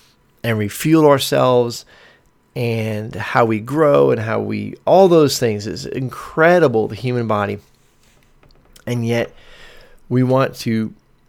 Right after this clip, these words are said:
throw back in the face of God that we are angry at him, that we hate him, and then we, we anticipate no consequences to that.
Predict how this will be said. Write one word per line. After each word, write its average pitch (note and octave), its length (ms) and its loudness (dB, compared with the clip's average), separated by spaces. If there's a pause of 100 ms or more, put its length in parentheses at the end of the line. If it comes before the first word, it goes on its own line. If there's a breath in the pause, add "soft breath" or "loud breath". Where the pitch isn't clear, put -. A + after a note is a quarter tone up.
(460)
throw C#3+ 880 4
back C3 400 -2
in A#2 60 -6
the G#2+ 80 -6
face B2+ 320 -4
of A#2 80 -6
God G#2+ 340 -2
that - 140 -10
we A#2+ 400 -2
are G#2+ 260 -2
angry C#3+ 380 -2
at C3+ 120 0
him, B2 240 -6
that G#2+ 140 -8
we G#2+ 140 -8
hate A#2+ 240 -6
him, A#2 400 -8 (340)
and A2+ 380 -6
then A2 320 -6
we, G#2+ 320 -6 (880 soft breath)
we A2 280 0
anticipate A2 760 -4
no G#2 760 -6 (1160)
consequences D3+ 640 -4
to - 80 -10
that. F3 240 -10